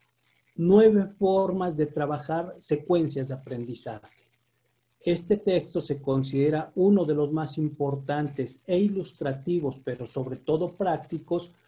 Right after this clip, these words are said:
para entender la idea de secuencias, secuencias de aprendizaje aplicadas. Y así es como se ha venido desarrollando la idea. Como podemos apreciar,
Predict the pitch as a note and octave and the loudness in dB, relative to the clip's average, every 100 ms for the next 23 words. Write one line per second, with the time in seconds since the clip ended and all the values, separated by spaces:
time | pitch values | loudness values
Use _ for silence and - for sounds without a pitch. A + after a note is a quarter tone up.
0 | _ - F3+ G3 F#3+ F3+ F3 E3+ E3+ F3 | _ 0 2 4 0 -2 0 2 4 2
1 | F3 D3+ C#3+ C#3+ D#3+ D3 C#3 - C3+ C3+ | 2 0 0 0 -2 0 -2 -2 -6 -6
2 | - E3 F3+ F#3 - E3 E3+ - _ _ | -2 0 2 -2 -4 -4 -6 -14 _ _
3 | _ - C3+ C3+ E3+ F3 F3 E3 D3 C3+ | _ -8 -6 -4 2 2 2 -2 -4 -2
4 | C3 C3 B2 A#2+ A#2+ - D3+ D#3 - E3 | -4 -6 -6 -6 -8 -4 -4 -4 -6 -10
5 | - _ - D#3 - C#3 C3+ A#2+ G#2+ G#2+ | -10 _ -2 -2 0 -6 -4 -8 -8 -12
6 | - - _ _ _ - C#3 C3+ A3+ A3 | -16 -20 _ _ _ -2 0 2 0 0
7 | - F#3+ F3+ - F3+ F#3 G3+ G#3+ D3+ C#3 | -2 -2 -2 -2 -2 2 4 4 2 0
8 | C#3 C#3 C#3 C#3+ D3 C#3 C3 B2 A#2 A#2 | -2 -2 0 0 -2 0 0 -2 -8 -10
9 | - _ _ - C3+ C3+ C3+ C#3 F3 A#3 | -12 _ _ -6 0 0 2 2 6 4
10 | A#3 A3 A3 E3+ - D3+ C#3 D3 | 4 -2 -2 -4 0 2 2 -2